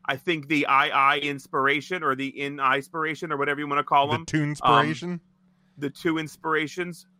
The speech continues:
Speaker 1: um, debuting and winning the T N A Women's Championship is greater than Toxic Attraction. They ended up number trace on my list, the Inspiration, um, Jessica McKay, and the other one. I can't, I don't remember their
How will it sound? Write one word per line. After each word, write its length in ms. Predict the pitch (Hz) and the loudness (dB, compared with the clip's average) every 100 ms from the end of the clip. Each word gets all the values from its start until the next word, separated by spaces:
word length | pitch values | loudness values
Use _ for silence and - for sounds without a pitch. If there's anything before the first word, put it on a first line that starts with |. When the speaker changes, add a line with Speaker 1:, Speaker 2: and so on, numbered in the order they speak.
| _ - | _ 6
Speaker 1:
um, 240 | 127 127 | 6 6
debuting 760 | 131 170 180 165 240 220 160 147 | 2 2 2 2 0 2 2 2
and 180 | 139 | 0
winning 380 | 139 143 139 139 - _ _ | 0 0 0 -4 -12 _ _
the 260 | 139 127 131 | 0 0 -2
T 200 | - 156 | -2 0
N 60 | 139 | 2
A 40 | |
Women's 260 | 135 127 - | 2 0 -2
Championship 600 | 147 131 135 123 139 - | 0 0 -2 -2 -2 -2
is 120 | 123 | -6
greater 320 | - 139 139 | 0 2 2
than 300 | 135 131 135 131 | 2 0 -2 -8
Toxic 380 | - 123 - - | 0 0 0 -14
Attraction. 640 | - 190 175 160 135 135 131 _ _ | -2 2 2 0 -4 -4 -8 _ _
They 160 | 139 135 | 2 2
ended 240 | 127 131 | 2 2
up 180 | 131 - - | 0 0 -2
number 260 | 127 127 | 0 0
trace 340 | 127 139 117 - | 0 0 0 -2
on 100 | 120 | -2
my 140 | 113 | -2
list, 400 | 120 123 - - | -2 -4 -6 -10
the 200 | 131 131 | -4 -4
Inspiration, 800 | 131 123 - 131 127 123 127 110 113 _ _ _ _ - | -4 -8 -4 0 0 -2 -6 -8 -14 _ _ _ _ 2
um, 400 | 117 110 113 - | 4 2 -2 -12
Jessica 580 | - 147 - 143 - 131 | 0 0 2 -4 2 2
McKay, 640 | 123 127 143 131 131 131 135 98 117 | 2 -4 0 2 4 2 -2 -12 -12
and 680 | 123 120 127 131 135 143 | -10 -4 0 2 2 0
the 80 | 139 | 2
other 220 | 135 127 | 2 2
one. 220 | 120 117 117 | 0 -2 -2
I 40 | |
can't, 320 | - 135 123 | -2 -4 0
I 80 | 123 | 2
don't 140 | 131 | 4
remember 220 | 127 120 | 4 2
their 140 | 120 | 0